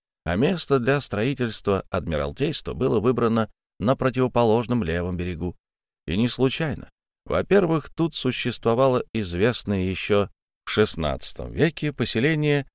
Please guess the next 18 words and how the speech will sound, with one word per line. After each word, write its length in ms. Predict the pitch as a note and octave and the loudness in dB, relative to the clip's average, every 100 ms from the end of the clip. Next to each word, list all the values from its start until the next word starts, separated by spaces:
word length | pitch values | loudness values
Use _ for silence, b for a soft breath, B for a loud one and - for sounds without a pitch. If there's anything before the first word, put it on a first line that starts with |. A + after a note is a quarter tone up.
| - | -6
Гавгуева, 800 | G2 C3+ B2 C3 E2 A#1 G1+ - _ _ _ - | 0 0 0 -4 -4 -4 -10 -14 _ _ _ -4
а 160 | G2+ | -2
значит, 500 | G#2+ D#3+ G#3 E3 D3 | 2 2 2 -2 -6
территория 640 | - B2+ A#2+ - G3+ E3 D#3 | -2 0 0 0 0 0 0
была 280 | A#2+ C3+ A2+ | 2 2 2
более 360 | D#3+ C#3+ G#2+ | 2 2 0
или 300 | - F#2+ D2 | 0 -4 -2
менее 300 | E2 B2+ A2+ | -2 0 -2
сухой. 520 | - F2 - B1 B1+ - _ - | -4 -8 -8 -8 -8 -10 _ -4
К 40 | |
началу 380 | C3+ C3+ D#3+ D3 | 0 2 2 2
восемнадцатого 640 | B2+ - B2+ D3+ - D#3+ | 2 0 -2 -2 -2 -2
века 260 | D#3+ D#3 B2+ | -2 0 -2
здесь 300 | E2 B2 - | 0 -4 -2
находилась 640 | F#2 D#2+ C2 D#2+ E2+ - | -6 -6 -6 -4 -4 -6
муза 580 | - F2+ F#2 F#2+ F2 F#2 - _ _ | -8 -4 -2 0 0 -2 -4 _ _
шведского 680 | - G2+ F2 F#2 - - F2 | -8 -2 0 -2 -4 -2 0
майора 460 | E2+ F2 F2 F#2 | 0 0 0 0